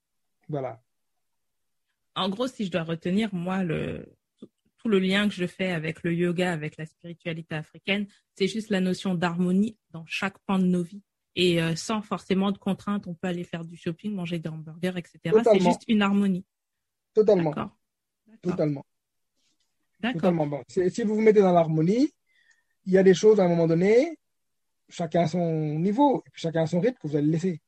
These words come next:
Speaker 2: Mhm.
Speaker 1: Que
Speaker 2: Et
Speaker 1: vous allez tout, de plus en plus vers l'essentiel, vers
Speaker 2: Exactement.
Speaker 1: l'essence du ciel.
Speaker 2: L'essence
Speaker 1: Voilà.
Speaker 2: du ciel.
Speaker 1: Voilà.
Speaker 2: OK.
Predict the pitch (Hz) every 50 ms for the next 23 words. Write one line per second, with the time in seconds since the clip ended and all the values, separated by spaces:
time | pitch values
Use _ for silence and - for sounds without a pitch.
0 | _ _ _ _ _ _ _ 214 214 196 208 220 240 - _ _ _ _ - -
1 | _ _ - 156 143 - _ - - _ _ _ _ _ - 143 147 165 170 170
2 | 156 156 - 208 170 165 165 160 156 165 156 180 185 185 175 190 202 175 170 165
3 | 170 170 160 - 190 196 185 - - 202 196 175 147 127 - _ _ _ _ -
4 | 151 147 151 160 170 156 - 220 220 220 185 180 165 190 - _ - - _ _
5 | _ _ _ _ _ _ _ _ _ _ _ _ 196 190 196 - - - 208 202
6 | 165 160 160 151 - _ - 180 170 160 - _ _ _ _ _ _ _ _ _
7 | _ _ _ - 156 165 165 151 - - _ _ - - - - - - _ _
8 | _ _ _ _ _ _ _ - 185 180 - - 233